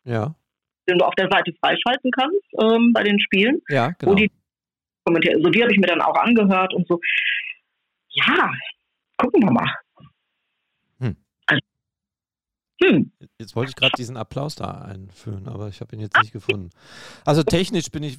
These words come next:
Speaker 1: schwer begeistert, was man alles machen kann, nur mit der Umsetzung. <laughs> Irgendwie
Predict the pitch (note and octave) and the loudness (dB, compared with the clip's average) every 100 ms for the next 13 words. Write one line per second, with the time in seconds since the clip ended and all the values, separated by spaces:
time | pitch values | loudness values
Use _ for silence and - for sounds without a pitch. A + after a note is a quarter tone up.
0 | B2 - D3 D3 B2+ B2+ D3+ B2 B2+ A#2 | -14 -4 -2 -2 -2 -4 -4 -8 -8 -6
1 | A2 A2 C3+ D3 C#3 B2+ A#2+ A2+ A2 B2+ | -8 -8 -10 -8 -10 -10 -10 -10 -10 -8
2 | A#2 F#2 G#2 F#2 E2+ - - - - - | -8 -6 -6 -8 -8 -12 -14 -18 -14 -12
3 | - _ - - - B3 _ _ - - | -12 _ -16 -10 -4 -4 _ _ -8 -6
4 | - - - - - - G#2 B2 A#2+ A2 | -4 -6 -8 -20 -20 -14 -10 -4 0 -2